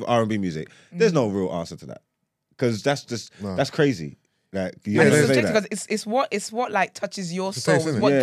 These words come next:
Speaker 2: gets you kind
Speaker 3: I
Speaker 2: of
Speaker 3: think,
Speaker 2: thing.
Speaker 3: yeah, everyone's got their personal. There's, there's the, there's the consensus universal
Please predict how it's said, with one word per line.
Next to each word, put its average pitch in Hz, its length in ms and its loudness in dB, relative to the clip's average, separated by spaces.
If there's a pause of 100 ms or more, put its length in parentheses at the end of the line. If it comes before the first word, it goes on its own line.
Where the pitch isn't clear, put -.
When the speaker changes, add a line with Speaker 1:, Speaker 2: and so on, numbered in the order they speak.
Speaker 2:
gets 90 160 -4
you 196 180 -6
kind 165 160 -6
Speaker 3:
I - 20 -2
Speaker 2:
of 127 60 -4
Speaker 3:
think, 151 140 2
Speaker 2:
thing. 143 60 6
Speaker 3:
yeah, 135 60 6
everyone's 165 220 4
got 160 60 2
their 135 100 2
personal. 117 320 -2
There's, 123 220 2
there's 123 200 2
the, 120 240 4 (640)
there's 120 200 -2
the 113 120 -2
consensus 123 580 -4
universal 123 760 -4